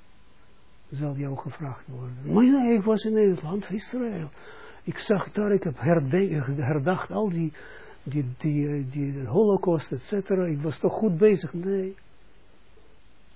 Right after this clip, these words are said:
Zal hem gezegd worden, ah, jij op dat moment had aan iets aan moeten werken, aan je, aan je, aan je eigen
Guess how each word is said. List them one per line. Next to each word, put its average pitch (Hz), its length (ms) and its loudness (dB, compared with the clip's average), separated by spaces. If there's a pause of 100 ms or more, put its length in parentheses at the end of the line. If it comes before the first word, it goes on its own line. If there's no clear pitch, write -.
(140)
Zal 160 260 -4
hem 170 120 0
gezegd - 400 -6
worden, 147 400 0
ah, 147 240 -14 (920)
jij 160 240 6
op 143 80 0
dat 180 140 2
moment 202 320 2
had 165 220 -6
aan 170 100 -4
iets 170 260 -8
aan 175 220 -4
moeten 180 320 0
werken, 214 320 -2
aan 208 180 0
je, 185 180 0 (120)
aan 160 240 -6
je, 160 240 -2 (800)
aan 170 240 4
je 151 260 4
eigen 226 460 2